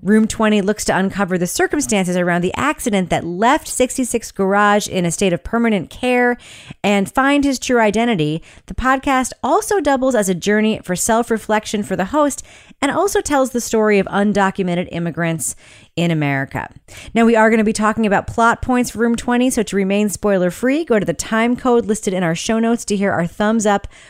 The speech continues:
or thumbs down reviews. Now, one thing I wanna say, Kevin, is something that I noticed when I was listen-, listening to the podcast. This is an L A Times studio production.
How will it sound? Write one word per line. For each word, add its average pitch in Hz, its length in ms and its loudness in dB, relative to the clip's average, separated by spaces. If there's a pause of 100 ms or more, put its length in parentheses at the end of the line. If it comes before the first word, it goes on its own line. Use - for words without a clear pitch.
(240)
or 196 120 2
thumbs 185 300 0
down 165 240 0
reviews. 143 540 -4 (600)
Now, 226 80 4
one 240 140 4
thing 262 100 2
I 254 60 2
wanna 247 160 2
say, 226 160 0
Kevin, 208 400 0
is 180 240 0
something 208 260 0
that 190 120 0
I 190 80 0
noticed 214 580 0
when 185 80 -4
I 190 40 0
was 190 120 -4
listen-, 208 120 -6
listening 202 260 -2
to - 60 0
the - 80 -4
podcast. 226 600 -2
This 196 120 0
is 196 80 -2
an 196 200 -2
L 214 180 2
A 214 140 2
Times 190 480 -4
studio 233 500 2
production. 196 580 -4